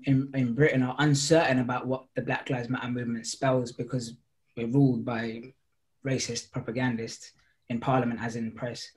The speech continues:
Most of us on this island actually have common interests, and realizing this means to take a stand. Re-, realizing these things means to take a stand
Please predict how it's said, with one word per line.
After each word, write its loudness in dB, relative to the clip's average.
Most 6
of 4
us 4
on 2
this 0
island 2
actually 0
have 2
common 2
interests, -2
and 6
realizing 8
this 4
means 2
to -6
take -2
a -4
stand. 0
Re-, -2
realizing 8
these 4
things 6
means 8
to -2
take -2
a -8
stand -4